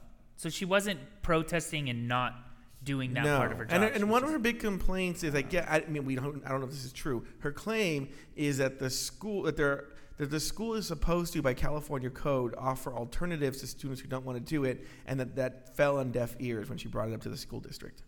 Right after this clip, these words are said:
Speaker 1: Interesting. Anybody science-related
Speaker 2: Here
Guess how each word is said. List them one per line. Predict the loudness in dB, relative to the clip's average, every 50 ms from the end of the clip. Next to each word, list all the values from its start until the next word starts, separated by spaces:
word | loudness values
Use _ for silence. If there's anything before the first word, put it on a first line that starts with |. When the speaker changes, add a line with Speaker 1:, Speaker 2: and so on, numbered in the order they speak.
| -20 -20 -20 -20 -20 -20 -20 -20 -14 -14
Speaker 1:
Interesting. | -12 -12 -12 -14 -12 -12 -10 -8 -8 -8 -6 0
Anybody | 2 2 4 6 6 6 6 6 6 4
science-related | 4 6 6 8 8 8 8 4 2 0 0 0 2 4 4 4 4 4 4 2 2
Speaker 2:
Here | -2